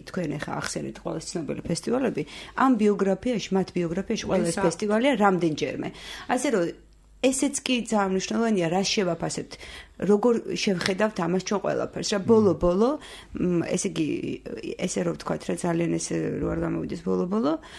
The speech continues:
Speaker 1: რახან, ე, მოლაპარაკება, ე, ჩიხში შევიდა და ეს არის, ე, ე,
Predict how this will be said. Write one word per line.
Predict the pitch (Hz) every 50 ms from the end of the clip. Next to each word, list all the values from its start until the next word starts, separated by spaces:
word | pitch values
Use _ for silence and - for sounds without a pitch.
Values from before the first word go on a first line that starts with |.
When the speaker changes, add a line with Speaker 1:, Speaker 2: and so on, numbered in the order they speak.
| - - - -
Speaker 1:
რახან, | - 269 294 294 254 214 190
ე, | - - - - - - - - - - - 165 156 - - -
მოლაპარაკება, | - 185 190 190 190 190 185 190 185 180 170 - - - - 147
ე, | 139 - - - - - - - - - - - - - - - -
ჩიხში | - - - 247 226 - - 147
შევიდა | - - 156 143 135 127 123 151 156 160 175 185 - - - - -
და | - - 170 156 143 - -
ეს | - 165 165 - -
არის, | 160 156 143 147 151 - - -
ე, | - - 123 127 131 - - - - - - - - - - -
ე, | -